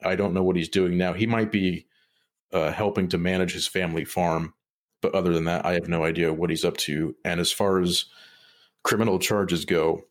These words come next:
well, that's a, that's another dragged out process. So <laughs> initially, Cass County started investigating. They were pulling a case together, but then they had to wait for a judge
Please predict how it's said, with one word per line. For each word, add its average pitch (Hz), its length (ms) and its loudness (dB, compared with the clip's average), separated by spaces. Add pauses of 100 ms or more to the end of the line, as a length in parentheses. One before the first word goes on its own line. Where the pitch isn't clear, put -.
(840)
well, 104 240 2
that's 107 260 2
a, 90 240 0 (160)
that's 107 200 -2
another 92 280 0
dragged 87 380 -2
out 82 220 0
process. 85 640 -2 (640)
So 92 420 2 (360)
<laughs> - 360 -6
initially, 92 680 0 (500)
Cass 98 220 0
County 107 260 0
started 104 320 0
investigating. 82 800 0
They 80 60 -2
were 82 80 0
pulling 98 280 0
a 110 60 2
case 90 260 -2
together, 78 480 -2 (140)
but 90 140 0
then 120 180 0
they 131 100 2
had 107 220 0
to 92 120 -2
wait 98 500 0 (360)
for 95 220 0
a 90 100 2
judge 95 640 -2